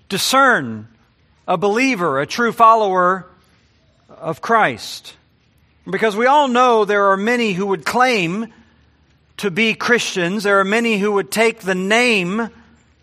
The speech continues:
of a follower of Christ, but they have little evidence of it when you examine their lives. There's duplicity, there's hypocrisy.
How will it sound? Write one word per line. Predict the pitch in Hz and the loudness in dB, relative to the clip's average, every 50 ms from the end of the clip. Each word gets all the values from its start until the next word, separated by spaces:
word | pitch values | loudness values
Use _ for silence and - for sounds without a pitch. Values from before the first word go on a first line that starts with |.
| _ _ _ _ _ _ _ _ _ _ _ _ _ | _ _ _ _ _ _ _ _ _ _ _ _ _
of | - 175 180 185 180 160 - 208 | -2 0 0 0 0 -2 -4 -2
a | 180 170 | -2 -2
follower | 160 - 208 208 202 202 196 185 180 180 175 | 0 2 4 4 4 4 2 2 2 0 0
of | 175 180 | 0 -2
Christ, | - 190 185 185 196 233 226 - | 0 2 2 2 2 2 -2 -4
but | - 214 160 | -6 -4 -2
they | 202 196 | 0 2
have | 180 180 175 | 2 2 2
little | 170 190 190 185 190 202 | 0 -2 -2 0 2 2
evidence | 185 180 180 185 170 175 170 165 - - - | 2 2 2 0 -2 -2 -2 -4 -8 -6 -2
of | 175 160 147 | -2 0 0
it | 160 165 165 - - | 0 -4 -4 -8 -10
when | 208 160 156 156 | -8 -6 -6 -4
you | 156 160 165 | -4 -6 -6
examine | - - 170 135 117 156 160 147 143 143 139 139 139 139 135 _ _ _ _ _ _ _ _ _ _ _ _ _ _ | -8 -10 -12 -8 -4 -4 -2 -2 -2 -2 -4 -4 -6 -8 -12 _ _ _ _ _ _ _ _ _ _ _ _ _ _
their | 131 131 135 | -8 -4 -2
lives. | 147 170 170 151 123 104 92 90 - - - - - - _ _ _ _ _ _ _ _ _ _ _ _ _ _ _ _ _ _ _ | 0 2 2 2 0 -2 -6 -12 -18 -20 -20 -20 -20 -20 _ _ _ _ _ _ _ _ _ _ _ _ _ _ _ _ _ _ _
There's | - 147 139 143 123 - | -8 -6 -6 -6 -6 -6
duplicity, | 143 135 - - 165 160 - - 160 143 143 143 147 151 160 156 | -10 -10 -6 -6 -6 -6 -4 -4 -4 -4 -2 -4 -4 -6 -8 -8
there's | 139 139 135 131 - | -8 -8 -6 -6 -8
hypocrisy. | - 131 - - 139 156 131 - - 120 - - - 110 104 117 123 | -10 -10 -4 -2 -2 -2 -2 -4 -8 -12 -12 -12 -12 -12 -14 -14 -16